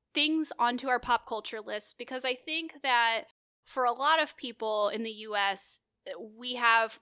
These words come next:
well, I mean, I don't think, I know this is true. We have a lot of blinders on when it comes to international pop culture, except for maybe Korean pop groups. That seems to have really broken, to, like, crossed over for some reason into the U S.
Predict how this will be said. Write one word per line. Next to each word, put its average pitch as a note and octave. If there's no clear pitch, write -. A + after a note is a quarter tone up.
well, B3+
I B3
mean, B3+
I A#3+
don't A3+
think, A3
I G#3
know G#3+
this G3
is G3
true. G3
We B3+
have C4+
a C4
lot B3
of A3+
blinders B3
on D#4+
when C#4+
it -
comes B3+
to A#3+
international G#3+
pop -
culture, G#3+
except A#3
for C4
maybe A3+
Korean G#3
pop G#3
groups. C#4
That A3
seems A3+
to A#3+
have G#3
really G3+
broken, A3+
to, -
like, -
crossed -
over C#4+
for C#4
some C4+
reason D4
into C4+
the C4+
U C4+
S. C4